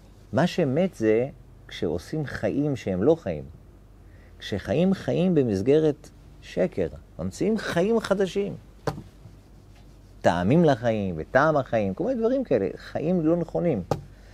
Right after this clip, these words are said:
חיים לא נכונים יכולים למות. המוות לא תופס אף פעם את החיים עצמם. אדם שמת, הנשמה לא מתה, חיה, אי אפשר להרוג אותה. היא חיה.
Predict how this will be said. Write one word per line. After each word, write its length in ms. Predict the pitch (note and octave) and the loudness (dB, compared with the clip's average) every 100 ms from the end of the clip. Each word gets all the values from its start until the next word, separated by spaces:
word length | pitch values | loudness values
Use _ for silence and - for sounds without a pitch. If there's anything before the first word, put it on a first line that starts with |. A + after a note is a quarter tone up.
| - - - | -20 -20 -14
חיים 400 | - - C3+ G#3 | -2 4 6 8
לא 280 | D#3 F#3 C4 | 10 10 10
נכונים 500 | B3 D#3 B2 B2 C3+ | 8 4 4 4 4
יכולים 340 | F#2+ F#2+ G2 | 4 4 4
למות. 360 | F#2 D#2 C#2+ - - - - - - - - - - - - - - - - - - | 2 0 -6 -12 -20 -20 -20 -20 -20 -20 -20 -20 -20 -20 -20 -20 -20 -20 -20 -20 -4
המוות 480 | F#2+ A2 G3 A#3+ G3 | 0 4 8 6 6
לא 100 | G#3+ | 6
תופס 360 | A#3 - G#3+ | 6 4 2
אף 180 | - G3 | 4 2
פעם 180 | G3 G#3+ | 4 4
את 100 | F3+ | 4
החיים 340 | D3 C#3+ E3+ | 4 4 4
עצמם. 380 | D3+ - D#3 A#2 E2 - - - - - - | 2 0 0 0 -4 -12 -20 -20 -20 -20 -8
אדם 340 | F#2 G#2 E3+ | 2 6 6
שמת, 580 | F#3+ C#3+ A#2 D#3 G#3 - - - | 6 4 6 6 4 0 -16 -10
הנשמה 360 | F2+ F2+ A2+ F#3 | -8 -4 0 4
לא 180 | B3+ A#3+ | 4 4
מתה, 240 | C3+ D#2+ C#2+ - - - - - - - | 4 0 -4 -12 -20 -20 -20 -20 -20 -12
חיה, 320 | - C#3+ C3 E2 - | -2 2 4 2 -4
אי 40 | |
אפשר 180 | D#3+ F#3+ | -4 2
להרוג 320 | D3 G2 F#2+ | 2 2 0
אותה. 180 | D#2 - - - - - - - | -4 -8 -12 -18 -20 -20 -20 -12
היא 80 | B2 | -4
חיה. 360 | - G#3 C#3+ | 2 4 2